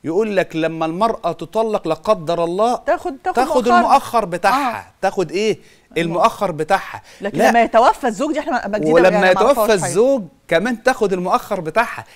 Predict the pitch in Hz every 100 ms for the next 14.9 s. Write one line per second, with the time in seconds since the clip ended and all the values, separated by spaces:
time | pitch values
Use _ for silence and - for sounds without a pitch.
0 | - 156 185 208 190 - _ - - _
1 | - 139 - 269 269 220 190 185 190 247
2 | - 185 190 - 247 - 185 180 - 127
3 | 175 175 170 175 190 147 107 - - 196
4 | 262 208 170 120 - - 190 220 233 208
5 | 202 208 233 247 - - 196 277 302 -
6 | 247 220 220 202 - 196 233 185 175 240
7 | 240 - - 62 - - 175 247 269 -
8 | - - 165 180 262 294 - - _ -
9 | - 185 262 269 240 - 247 - 220 233
10 | 185 - - 175 - 190 196 208 247 -
11 | - 233 247 - 254 247 175 190 247 -
12 | 202 185 190 240 - 254 214 240 247 269
13 | 254 226 - 175 180 175 175 175 175 208
14 | - 226 208 185 254 254 302 -